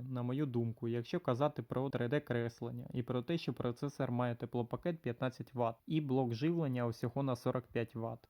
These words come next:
З два Д проблем зовсім немає, а в три Д все буде залежати від збірки, вузла чи іншого. Для невеликих деталей типу цієї робочої станції працювати можна без проблем,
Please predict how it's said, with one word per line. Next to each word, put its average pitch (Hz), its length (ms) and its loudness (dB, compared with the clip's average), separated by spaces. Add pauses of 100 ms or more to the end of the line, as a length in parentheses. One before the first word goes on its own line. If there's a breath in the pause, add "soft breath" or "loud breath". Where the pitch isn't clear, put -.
З 120 120 -2
два 131 180 8
Д 180 140 4
проблем 147 460 4
зовсім 120 440 0
немає, 117 480 -4
а 135 100 4
в - 140 -2
три 135 140 2
Д 165 180 2
все - 200 -2
буде 127 240 2
залежати 123 560 2
від 113 180 0
збірки, 139 540 0
вузла 123 500 0
чи 127 200 -2
іншого. 120 600 -4 (200)
Для 127 100 6
невеликих 139 480 2
деталей 123 460 4
типу 127 300 -2
цієї 120 500 0
робочої 117 460 0
станції 175 520 0
працювати 131 600 2
можна 127 320 2
без 117 280 0
проблем, 120 560 -4